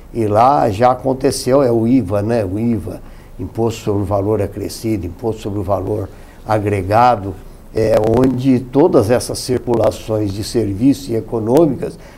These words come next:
foram embutidas em um único tributo e com perfeito respeito à não cumulatividade. No Brasil já se tentou isso, grandes representantes das comunidades empresariais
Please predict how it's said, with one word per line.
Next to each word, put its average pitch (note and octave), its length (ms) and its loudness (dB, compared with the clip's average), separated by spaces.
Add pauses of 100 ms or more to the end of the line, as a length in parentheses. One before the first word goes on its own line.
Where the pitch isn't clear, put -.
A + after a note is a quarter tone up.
(100)
foram D3 380 6
embutidas D#3+ 720 4
em D#3 160 6
um C#3 160 6
único E3 380 6
tributo B2+ 580 2 (320)
e C#3+ 100 2
com F3+ 280 0 (420)
perfeito E3 800 4
respeito D#3+ 600 2
à E3+ 60 4
não D3 220 4
cumulatividade. D#3 1080 0 (400)
No C#3 140 4
Brasil A#2+ 560 4 (420)
já A2+ 300 4
se D#3+ 160 0
tentou C3 500 2
isso, B2+ 380 2
grandes A#2 800 2 (340)
representantes A#2+ 1000 0
das A2 180 0
comunidades G#2+ 800 0
empresariais G#2+ 1000 -2